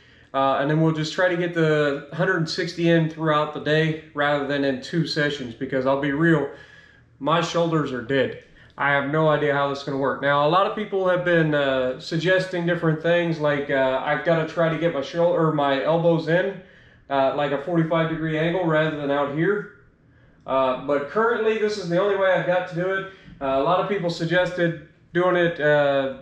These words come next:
modified push-ups, which is where you're on your, your knees on the floor, uh, which is another good idea. But currently, uh, I do not have my exercise mat. I'm getting one. Uh, it should be here anytime. Uh, but until then,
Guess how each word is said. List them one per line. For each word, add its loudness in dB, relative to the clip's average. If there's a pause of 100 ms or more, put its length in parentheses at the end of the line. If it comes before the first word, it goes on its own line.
modified 0
push-ups, -4
which -6
is -4
where 2
you're 2
on 2
your, -2
your -4
knees 0
on -6
the -8
floor, -2 (440)
uh, 0
which -6
is -2
another 2
good 2
idea. -2 (100)
But 0
currently, 0 (360)
uh, 0
I 2
do 2
not 2
have 2
my 2
exercise 0
mat. -2 (180)
I'm 0
getting 2
one. 2 (500)
Uh, 2
it -6
should -2
be 4
here 4
anytime. 0 (140)
Uh, -2
but -2
until 0
then, 0